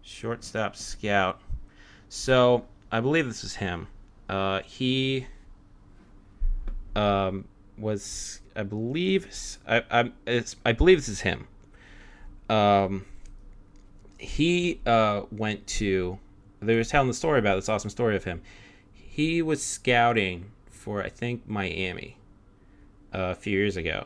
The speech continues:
He went down to Cuba, and he was, uh, watching this game, uh, to find a catcher.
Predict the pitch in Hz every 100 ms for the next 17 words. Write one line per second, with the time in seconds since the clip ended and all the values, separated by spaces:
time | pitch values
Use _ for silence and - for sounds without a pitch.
0 | - 101 104 117 123 110 - - 101 85
1 | - - - - - - - - 101 98
2 | 98 95 92 87 - - - - 147 151
3 | 143 135 - 113 117 110 101 - - -
4 | - 107 104 - 123 110 107 120 101 92
5 | - 139 104 92 - - 101 92 - -
6 | 98 110 104 85 - 120 117 - -